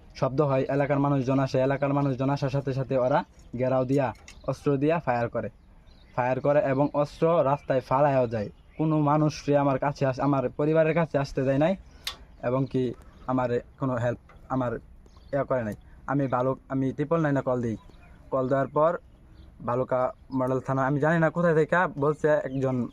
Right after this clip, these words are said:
এস-, এসআই নাম্বার দিছে, ওই এসআইকে আমি কল দিলাম। কল দেওয়ার পর এসআই বলল যে, "আমি তো সেই এসআই না, রং নাম্বার, সরি ভাইয়া।" Then আবার এসআই আসে, আর অনেকবার ট্রাই করি আমরা, অনেকেই ট্রাই করি, ট্রাই করার পর এসআই আমার বাসায় আসে।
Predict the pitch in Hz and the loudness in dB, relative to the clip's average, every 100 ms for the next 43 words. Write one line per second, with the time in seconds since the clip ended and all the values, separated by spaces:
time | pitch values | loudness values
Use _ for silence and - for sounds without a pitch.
0 | - 135 - 139 127 143 143 139 127 123 | -6 -8 -6 -6 -2 0 0 0 -2 -2
1 | 127 165 - - - - - 131 143 143 | -2 -2 -2 -8 -20 -14 -2 -2 0 2
2 | 160 147 139 131 127 123 120 113 107 - | 2 2 0 -2 0 0 2 0 -2 -6
3 | - 127 131 131 - 139 131 143 139 143 | -4 0 0 0 0 -2 0 0 2 2
4 | 131 123 127 - - - - - - - | 2 2 0 -2 -10 -20 -20 -20 -20 -20
5 | - - - - - 131 135 131 127 120 | -20 -20 -20 -20 -8 -2 -2 0 0 0
6 | 113 139 139 147 165 143 156 135 127 127 | 0 2 2 2 2 4 2 0 -2 0
7 | 139 135 123 113 127 127 120 110 - - | 2 0 0 0 0 2 2 -2 -4 -20
8 | - - - 120 135 135 143 151 156 151 | -20 -20 -8 -2 -2 0 0 2 2 2
9 | 170 165 165 - 117 - - - - - | 2 4 2 2 -2 -2 -16 -20 -20 -20
10 | - 120 131 156 160 135 139 - 143 131 | -12 -2 2 2 2 0 -2 0 -2 0
11 | 147 147 147 156 143 143 135 131 143 143 | 0 2 2 2 2 0 0 0 0 2
12 | 139 127 131 135 135 143 156 147 131 135 | 0 0 0 2 2 2 2 2 2 2
13 | 143 135 131 156 | 2 0 2 0